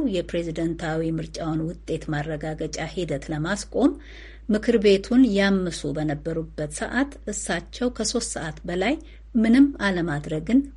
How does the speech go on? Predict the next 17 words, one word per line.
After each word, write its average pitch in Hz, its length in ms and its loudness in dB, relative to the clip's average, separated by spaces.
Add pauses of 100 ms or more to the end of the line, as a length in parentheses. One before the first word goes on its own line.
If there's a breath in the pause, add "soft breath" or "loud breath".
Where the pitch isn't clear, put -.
(120)
መርጠው 208 480 4
ነበር 143 460 -4 (160)
ብለዋቸዋል። 143 800 -4 (560 loud breath)
በመጽሔት 190 640 4
ክፍለ 196 320 -2
ጊዜ 202 240 -6 (200)
ዝርዝሩን 147 540 -2
የያዘ 147 400 -4
ዘገባ 185 360 -2 (340)
ይቀርብበታል። 135 840 -4 (1120)
ዩናይትድ 247 420 4
ስቴትስ 254 380 0
ውስጥ 285 220 -2 (100)
ለኮቪድ 240 460 2
አስራ 226 280 -2
ዘጠኝ 214 380 0
የሚጋለጡ 196 720 0